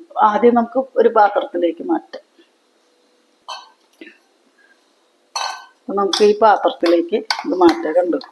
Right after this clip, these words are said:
കളറൊന്നും മാറിയിട്ടില്ല, അതേപോലെ ഇരിക്കുന്നു. പിന്നെ വെള്ളം ഒഴിക്കരുത്. നമ്മൾ ഒഴിക്കുന്ന ഈ ഓയിലിൽ ഇത് അരഞ്ഞു കിട്ടും.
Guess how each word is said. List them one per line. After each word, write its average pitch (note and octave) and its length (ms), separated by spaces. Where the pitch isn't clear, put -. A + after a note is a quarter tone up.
കളറൊന്നും G3+ 540
മാറിയിട്ടില്ല, F3+ 640
അതേപോലെ F#3 540
ഇരിക്കുന്നു. F3+ 400
പിന്നെ G3+ 240
വെള്ളം G3 300
ഒഴിക്കരുത്. G3 600
നമ്മൾ F#3+ 260
ഒഴിക്കുന്ന G3+ 480
ഈ A3 60
ഓയിലിൽ G3+ 480
ഇത് A3 120
അരഞ്ഞു G3+ 360
കിട്ടും. - 320